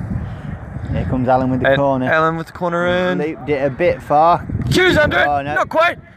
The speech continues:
Speaker 1: And
Speaker 2: Q's with the
Speaker 1: Energetic.
Speaker 2: bicycle. No, not
Speaker 1: Energetic
Speaker 2: quite.
Speaker 1: with build it up. Arsenal fan up. James
Speaker 2: James Kane
Speaker 1: has done a
Speaker 2: misses.
Speaker 1: weird thing. Stevie's
Speaker 2: Stevie's
Speaker 1: got
Speaker 2: on
Speaker 1: it.
Speaker 2: it.
Speaker 1: Oh, it's out to Alan.
Speaker 2: Out to Alan. Alan's having a crack.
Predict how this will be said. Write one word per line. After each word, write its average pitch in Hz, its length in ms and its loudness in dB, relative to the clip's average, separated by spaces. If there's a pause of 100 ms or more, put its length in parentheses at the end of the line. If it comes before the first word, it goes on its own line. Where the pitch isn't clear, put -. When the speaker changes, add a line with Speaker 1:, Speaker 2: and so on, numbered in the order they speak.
Speaker 1:
And 302 160 -8
Speaker 2:
Q's 370 200 0
with 339 100 -4
the 311 40 -8
Speaker 1:
Energetic. 262 40 -4
Speaker 2:
bicycle. 311 360 2
No, - 60 -14
not 302 120 2
Speaker 1:
Energetic 311 240 0
Speaker 2:
quite. 294 200 2
Speaker 1:
with 131 80 -16
build 160 200 -8
it 151 120 -10
up. - 140 -10 (120)
Arsenal 156 360 -8 (120)
fan 170 200 -2
up. 170 160 2 (1120)
James - 160 4
Speaker 2:
James - 180 2
Kane 277 200 2
Speaker 1:
has - 20 -6
done 233 120 -2
a 175 40 -2
Speaker 2:
misses. 302 100 -2
Speaker 1:
weird 175 240 -6
thing. 185 260 -6 (600)
Stevie's 170 240 2
Speaker 2:
Stevie's 190 200 2
Speaker 1:
got 190 160 6
Speaker 2:
on 190 60 4
Speaker 1:
it. - 40 4
Speaker 2:
it. - 80 -4
Speaker 1:
Oh, 165 320 0
it's 165 160 0
out 185 180 0
to 185 80 -2
Alan. 190 260 2 (200)
Speaker 2:
Out 254 160 2
to 220 80 0
Alan. 247 300 4
Alan's 269 220 4
having 233 180 2
a 220 40 -2
crack. 277 320 2